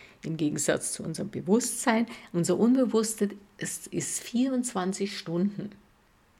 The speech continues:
den ganzen Tag und in der Nacht, auch wenn wir schlafen,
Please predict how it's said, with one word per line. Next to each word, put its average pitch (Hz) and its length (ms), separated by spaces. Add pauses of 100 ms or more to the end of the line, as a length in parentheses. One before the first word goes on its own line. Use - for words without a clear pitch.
(300)
den 170 180
ganzen 196 560
Tag - 340 (300)
und 202 180
in 196 120
der 170 100
Nacht, - 340
auch 165 220
wenn 160 200
wir 160 140
schlafen, - 540